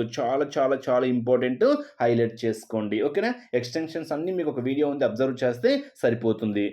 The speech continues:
నెక్స్ట్ క్వశ్చన్ అబ్జర్వ్ చేస్తే, నెక్స్ట్ క్వశ్చన్ చూడండి ఇక్కడ Udacity అనేది. So Udacity అనేది మనకి ఇక్కడ ఏంటి అంటే ఎంఓఓసీస్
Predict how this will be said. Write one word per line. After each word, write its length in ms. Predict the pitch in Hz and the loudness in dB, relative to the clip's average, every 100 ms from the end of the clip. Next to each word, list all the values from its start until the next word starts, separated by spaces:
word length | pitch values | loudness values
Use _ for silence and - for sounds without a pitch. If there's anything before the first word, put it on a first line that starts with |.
| - - - - | -6 -20 -8 -2
నెక్స్ట్ 240 | 226 - | -2 0
క్వశ్చన్ 320 | - 233 214 | -2 -2 -2
అబ్జర్వ్ 280 | 160 151 165 | 0 2 0
చేస్తే, 360 | 156 - - 143 117 131 165 160 - | 2 0 2 2 2 2 0 -2 -6
నెక్స్ట్ 240 | 160 156 - | -4 -2 0
క్వశ్చన్ 300 | 180 165 135 | -2 -2 -2
చూడండి 280 | 127 120 117 | 0 0 0
ఇక్కడ 180 | 156 214 233 - - | 2 0 0 -8 -6
Udacity 600 | 202 240 247 233 233 233 214 | 0 2 2 0 -2 0 0
అనేది. 420 | 165 151 143 143 - | 2 2 2 0 0
So 160 | - 165 156 | -2 0 2
Udacity 560 | 170 190 196 196 190 185 | 2 2 0 -4 -2 0
అనేది 240 | 165 156 | 0 -2
మనకి 220 | 156 143 | -4 -4
ఇక్కడ 160 | - 135 | -4 -2
ఏంటి 260 | 135 139 135 | -2 0 -2
అంటే 260 | 123 135 123 120 - - 135 | 0 2 2 0 -6 -2 0
ఎంఓఓసీస్ 840 | 147 175 202 185 165 156 151 147 | 2 2 2 4 2 0 -4 -2